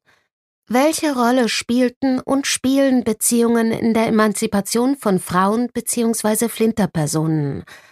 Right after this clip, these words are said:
Der Begriff Flinter steht für Frauen, Lesben, Inter, Nonbinäre, Trans- und Agender.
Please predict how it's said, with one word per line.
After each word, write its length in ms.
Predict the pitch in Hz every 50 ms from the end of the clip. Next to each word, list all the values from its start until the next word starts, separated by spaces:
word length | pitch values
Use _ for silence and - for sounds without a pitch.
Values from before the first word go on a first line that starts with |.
| _ _ _ _ _ _ _ _ _ _ _ -
Der 80 | 208
Begriff 300 | - 226 - 240 262 -
Flinter 600 | - - 233 269 311 330 339 - 247 226 226 214 - - - _ -
steht 320 | - - 254 262 262 -
für 160 | - 214 180
Frauen, 520 | - - 190 190 190 208 240 254 285 311 - _ _ _ -
Lesben, 520 | 196 202 220 - - - 254 262 254 254 - _ _ _ _ _
Inter, 420 | - 262 277 277 - 285 277 269 262 - _ _ _ _
Nonbinäre, 840 | - 208 226 262 285 277 285 262 247 240 233 233 220 220 208 214 202 - _ _
Trans- 440 | - - 220 220 226 233 220 - - - -
und 180 | 214 208 - -
Agender. 760 | - 185 185 185 180 - 175 175 170 170 165 165 165 160 165